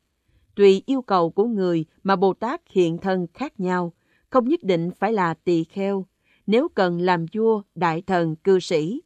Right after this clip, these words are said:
vân vân, nói chung, việc gì cần làm lợi ích cho đời, Bồ Tát làm việc đó, không kẹt hình thức, khuôn mẫu, cố định nào. Nhật Mật Bồ Tát có tâm hoàn toàn sáng suốt, và từ tâm này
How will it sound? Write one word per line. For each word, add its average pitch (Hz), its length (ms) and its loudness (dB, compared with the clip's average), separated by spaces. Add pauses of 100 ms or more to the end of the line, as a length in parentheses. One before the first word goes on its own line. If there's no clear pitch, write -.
vân 196 160 0
vân, 196 260 0 (300)
nói 226 220 -2 (100)
chung, 220 240 2 (280)
việc 208 200 0
gì 202 200 -2
cần 190 280 0
làm 180 280 0
lợi 170 140 0
ích - 240 -4
cho 226 160 -2
đời, 170 340 0 (160)
Bồ 180 200 0
Tát 220 360 -10
làm 175 340 0
việc 170 220 -2
đó, 190 320 0 (320)
không 269 180 0
kẹt 185 280 -2
hình 165 200 -2
thức, 302 220 -6 (120)
khuôn 196 300 0
mẫu, 175 400 -2
cố 226 240 -2
định 170 300 -4
nào. 160 280 -4 (1500)
Nhật 208 280 2
Mật 196 240 0
Bồ 190 220 2
Tát 262 360 -2 (120)
có 262 100 2
tâm 214 280 0
hoàn 180 280 0
toàn 175 300 -2
sáng 202 300 -4
suốt, 285 340 -8 (360)
và 185 280 2
từ 180 240 2
tâm 220 260 -2
này 170 260 0